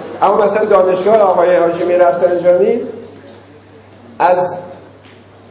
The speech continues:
چهارده پونزده سال پیش به این طرف دیگه بنده رو راه نمی‌دن. علتش چیه؟ چون اون فضاهایی که اونا می‌خوان برای دانشجوها ساخته بشه، با این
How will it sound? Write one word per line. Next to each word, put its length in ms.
چهارده 280
پونزده 460
سال 220
پیش 400
به 140
این 180
طرف 320
دیگه 260
بنده 260
رو 140
راه 200
نمی‌دن. 320
علتش 500
چیه؟ 400
چون 200
اون 200
فضاهایی 680
که 120
اونا 220
می‌خوان 300
برای 260
دانشجوها 460
ساخته 420
بشه، 560
با 120
این 320